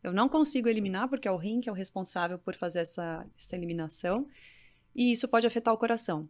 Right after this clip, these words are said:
Então, aí eu preciso também entrar em diálise. Às vezes, a própria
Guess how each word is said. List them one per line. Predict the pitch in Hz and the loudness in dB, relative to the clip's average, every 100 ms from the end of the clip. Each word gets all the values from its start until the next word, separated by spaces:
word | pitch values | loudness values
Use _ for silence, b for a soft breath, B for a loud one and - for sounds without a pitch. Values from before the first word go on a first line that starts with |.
| _ | _
Então, | 170 156 | -4 -2
aí | 151 | -2
eu | 160 | -2
preciso | 185 - 175 170 | -2 -2 -4 -4
também | 180 | -4
entrar | 175 175 | -2 -4
em | 170 | -4
diálise. | 180 156 151 156 | -4 -6 -6 -4
Às | 156 160 | -4 0
vezes, | 190 202 196 - | 0 0 -4 -6
a | 185 | -8
própria | - 185 180 - 208 185 165 | -2 2 2 4 2 2 0